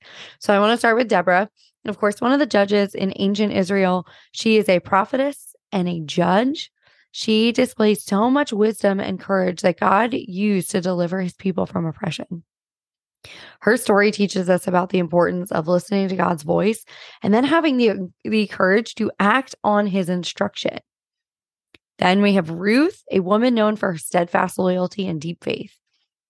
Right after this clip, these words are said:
Despite being a Moabite and a widow, Ruth chose to stay with her mother-in-law, Naomi, and follow the God of Israel.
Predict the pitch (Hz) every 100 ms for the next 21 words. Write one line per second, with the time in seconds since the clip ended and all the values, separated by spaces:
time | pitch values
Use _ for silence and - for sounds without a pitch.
0 | _ - 196 - - - 220 262 320 311
1 | 302 277 226 208 208 185 - - - _
2 | - 180 202 240 277 330 - - - _
3 | _ _ _ - 233 254 - - 233 269
4 | 381 - 381 - 330 311 285 247 240 240
5 | 220 208 202 190 180 196 214 - - _
6 | _ - _ - 214 254 320 339 320 277
7 | 277 269 262 269 226 220 214 208 208 190
8 | 196 190